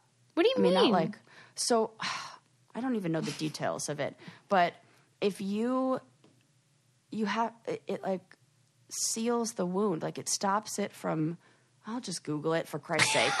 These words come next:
Speaker 2: Where's our
Speaker 1: <laughs>
Speaker 2: doctor's friends when we need them?
Speaker 1: <laughs> It's okay. I'll take your word for it. It's fine.
Speaker 2: Yeah, take my
Speaker 1: I just
Speaker 2: word
Speaker 1: never
Speaker 2: for it.
Speaker 1: heard that.
Speaker 2: Come back to you. Come back to you
Speaker 1: Fire?
Speaker 2: on the next episode with, yep.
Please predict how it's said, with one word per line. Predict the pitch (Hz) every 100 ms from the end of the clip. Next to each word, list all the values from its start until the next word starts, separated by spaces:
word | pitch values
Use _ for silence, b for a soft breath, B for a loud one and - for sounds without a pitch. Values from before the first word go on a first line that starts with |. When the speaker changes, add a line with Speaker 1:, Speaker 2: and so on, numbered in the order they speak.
| 392
Speaker 2:
Where's | 392 415
our | 359
Speaker 1:
<laughs> |
Speaker 2:
doctor's | 381 196 202 - 185 -
friends | 185 175 165 175
when | 165
we | 160
need | 156 170 175
them? | 160 135 139
Speaker 1:
<laughs> | - 494 480 - 508 - _ - B B 427 370
It's | 370 381
okay. | 302 269 226
I'll | 202 233
take | 339 320
your | 247
word | 220 208
for | 208 202
it. | 208
It's | 214
fine. | - 196
Speaker 2:
Yeah, | 175 147 -
take | 254 262
my | 269
Speaker 1:
I | 381
just |
Speaker 2:
word | 349 370
Speaker 1:
never | 392
Speaker 2:
for | 392
it. | 349
Speaker 1:
heard | 427 480
that. | 302 240 220 202
Speaker 2:
Come | - 202
back | 185 170 175
to | -
you. | 156 151 - 214
Come | 233 262
back | 339 403
to | 427
you |
Speaker 1:
Fire? | -
Speaker 2:
on |
the | -
next | 160 160 -
episode | 151 - - 139 147
with, | 143 139 - _ b b b
yep. | 156 147